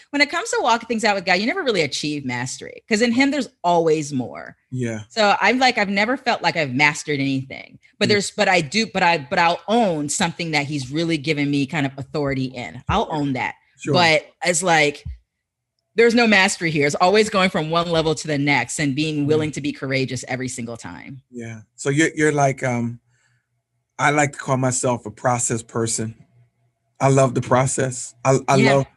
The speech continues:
Speaker 2: I love, I love going, doing that because you're never comfortable. And I want my listeners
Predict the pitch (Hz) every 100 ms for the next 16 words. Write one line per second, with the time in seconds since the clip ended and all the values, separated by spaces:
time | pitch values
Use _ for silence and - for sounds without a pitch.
0 | 120 127 131 131 127 - 127 127 131 131
1 | 131 123 131 120 - _ 120 135 135 131
2 | 127 117 139 131 120 - - - - 147
3 | 147 147 143 139 - 135 131 - 127 131
4 | 127 131 127 135 - 131 123 131 - 131
5 | 127